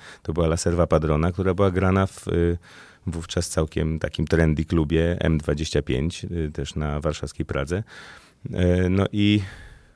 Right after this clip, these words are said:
no właśnie, i, i to są, to są miejsca, w których, no, oczywiście tam jakby one nie są zbyt technicznie przystosowane, to znaczy,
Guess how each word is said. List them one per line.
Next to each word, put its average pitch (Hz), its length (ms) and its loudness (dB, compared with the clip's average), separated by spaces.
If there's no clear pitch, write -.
no 123 60 2
właśnie, 135 400 2
i, 101 280 0
i 107 60 -6
to - 160 0
są, 135 260 2
to - 140 -6
są 135 140 0
miejsca, 123 360 2
w - 80 -4
których, 117 340 -2
no, 117 80 2
oczywiście 127 380 0
tam 113 420 2
jakby 107 260 0
one 110 180 4
nie 113 140 4
są 110 240 0
zbyt 101 420 -8
technicznie 101 400 0
przystosowane, 101 760 0
to 87 100 -2
znaczy, 82 400 -2